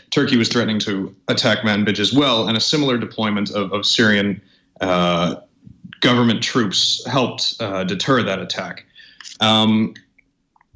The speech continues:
so this situation is clearly pushing, uh, the Syrian, northern Syrian democratic leaders into the hands of Damascus.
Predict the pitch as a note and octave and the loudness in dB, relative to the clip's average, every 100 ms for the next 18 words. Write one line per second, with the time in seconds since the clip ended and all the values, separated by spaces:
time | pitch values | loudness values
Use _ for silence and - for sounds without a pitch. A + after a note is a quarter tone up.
0 | - - - - C#3 C3 A2+ - _ _ | -20 -14 -4 0 2 2 -2 -6 _ _
1 | _ _ D#2+ - _ - A#2+ E3+ F3 D3 | _ _ -16 -16 _ -6 0 2 2 0
2 | C#3+ B2+ A#2 - D#3 D3 C#3+ C#3 C#3+ - | 2 2 -2 -2 0 2 2 0 -2 0
3 | C3+ A#2+ F2+ G#2 G#2 F2 G2+ G2+ F#2 F#2 | 0 0 0 -2 -2 -4 -2 -2 0 -2
4 | - B2+ A2 A#2+ B2 A#2 B2 A2+ G#2+ F#2+ | 2 4 4 4 2 0 2 2 2 0
5 | G#2+ A2 G#2+ A2 G#2 G2+ B2+ B2 A2+ G#2 | -2 0 0 2 0 2 2 2 2 -2
6 | G#2 G2+ F#2+ F#2+ F#2+ G#2+ C#3+ C#3 - | -2 -2 -4 -2 0 2 2 0 -2